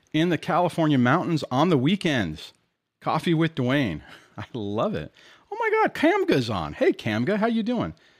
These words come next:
I'm gonna just highlight this. You guys should check his channel out. He is, uh,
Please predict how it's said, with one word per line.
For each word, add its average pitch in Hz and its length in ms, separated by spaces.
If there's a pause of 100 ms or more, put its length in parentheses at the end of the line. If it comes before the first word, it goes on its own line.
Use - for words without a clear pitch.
(300)
I'm 226 80
gonna 254 140
just 95 180
highlight 160 420
this. 87 300 (300)
You 165 100
guys 240 180
should - 140
check 202 240
his 190 160
channel 160 340
out. 104 200
He 165 400
is, 135 260
uh, 104 280